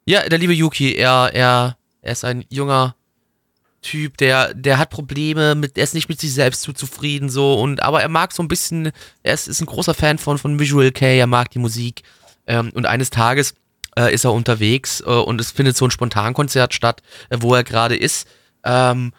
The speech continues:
und es stellt sich aber raus, warte mal, das ist nicht einfach nur ein Konzert, hier betteln sich gerade zwei Bands gegeneinander und es sind nicht einfach nur irgendwelche Visual Kei Bands, nein, fuck it, Alter, das sind Vampire, die sich mit Gesang gegeneinander betteln. Ach du Scheiße, und er spürt auf einmal einen,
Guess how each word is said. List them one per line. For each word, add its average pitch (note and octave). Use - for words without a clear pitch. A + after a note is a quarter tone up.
und A#2+
es A2+
stellt B2+
sich -
aber B2
raus, G#2+
warte A#2
mal, F#2+
das F#2
ist -
nicht -
einfach G#2
nur F#2
ein E2+
Konzert, G#2+
hier G2
betteln A#2+
sich G2+
gerade F#2+
zwei E2+
Bands A#2+
gegeneinander F#2
und C#3+
es C#3
sind G#3+
nicht C#3
einfach B2+
nur A#2
irgendwelche G#2+
Visual F#2+
Kei E3
Bands, F#2+
nein, G2+
fuck -
it, -
Alter, G2
das F#2+
sind G#2
Vampire, C3
die C#3
sich B2
mit B2+
Gesang C#3
gegeneinander G#2+
betteln. F#2
Ach A#2+
du B2+
Scheiße, E3+
und A#2
er A#2+
spürt -
auf B2+
einmal D3
einen, C#3